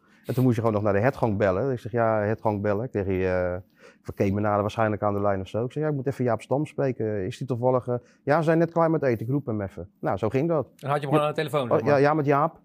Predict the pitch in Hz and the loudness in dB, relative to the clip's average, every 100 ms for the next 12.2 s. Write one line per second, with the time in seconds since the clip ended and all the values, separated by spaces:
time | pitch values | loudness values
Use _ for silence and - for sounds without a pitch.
0 | - - - 151 156 113 104 110 127 110 | -20 -18 -4 0 0 -2 -4 -4 -4 -4
1 | 110 120 117 98 - 107 113 123 117 117 | -2 -2 -2 -4 -6 -10 -8 -6 -6 -8
2 | 113 143 135 - 107 95 113 127 120 107 | -8 -6 -6 -4 -4 -2 -2 -2 -4 -6
3 | 110 101 98 _ _ _ - 101 - 143 | -8 -10 -12 _ _ _ -12 -10 -6 -4
4 | 160 120 _ _ _ _ - 135 131 113 | -6 -10 _ _ _ _ -4 0 2 2
5 | 101 95 101 101 101 98 98 101 120 - | 0 -2 -2 -2 0 -2 -2 -2 -4 -4
6 | 85 113 90 110 101 123 120 117 98 92 | -6 -6 -4 -2 -2 -2 -2 -2 -4 -6
7 | - 95 87 80 95 90 90 - 101 90 | -6 -6 -6 -6 -6 -8 -10 -6 -6 -2
8 | 98 104 104 90 90 95 90 87 - 92 | -2 -2 -2 -4 -4 -8 -10 -12 -14 -10
9 | 95 127 - - _ _ 98 98 95 - | -8 -8 -10 -16 _ _ -4 -2 -2 -4
10 | 92 92 90 87 90 87 - 95 - 139 | -4 -4 -8 -10 -10 -10 -10 -6 -2 0
11 | 113 - 104 98 107 107 98 101 - 101 | 0 -2 -2 0 2 2 0 -2 -2 -2
12 | 92 | -2